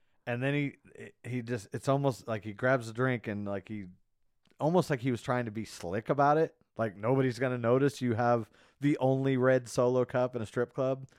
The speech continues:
even though there wasn't really that many people there. But, um, so he, he grabs it 'cause it was sitting off kinda to his right, like, not where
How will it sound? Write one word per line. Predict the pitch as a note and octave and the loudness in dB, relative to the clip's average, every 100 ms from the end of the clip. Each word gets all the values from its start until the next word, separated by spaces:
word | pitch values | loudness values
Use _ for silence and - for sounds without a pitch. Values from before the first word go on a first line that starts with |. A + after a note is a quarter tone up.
| _ _ | _ _
even | C#3 C#3 | 0 2
though | B2+ A#2+ | 4 2
there | A2+ | 2
wasn't | A#2 A2 | 0 -2
really | G2 G2+ | -2 -2
that | G2 F#2 | 0 -2
many | F#2 F2 | -6 -8
people | - B2+ G2+ | -4 -4 -2
there. | G#2 B2+ A2 G2+ | 0 2 2 0
But, | G2+ D#2 _ _ _ _ _ - | -4 -8 _ _ _ _ _ -6
um, | G#2+ G2 F#2+ F2 _ _ _ _ _ _ _ | -6 -6 -10 -14 _ _ _ _ _ _ _
so | - A#2+ | 0 2
he, | A#2+ A2+ | 2 0
he | - A2 A2+ A2 | -6 -6 -6 -8
grabs | - C3+ D#3 C3 | -2 2 2 2
it | C3 - | -4 -4
'cause | A2+ | -6
it | A2 | -6
was | G2+ | -6
sitting | - E3+ B2+ | -2 -2 0
off | A2+ G#2+ | -4 -4
kinda | - A2 F#2 | -6 -8 -6
to | A#2 | -4
his | F2+ E2 | -6 -2
right, | G2 D#2+ F2 | -2 -2 -6
like, | E2+ | -8
not | F#2+ F#2+ - | -4 -6 -4
where | G2 F2 E2+ | -6 -6 -8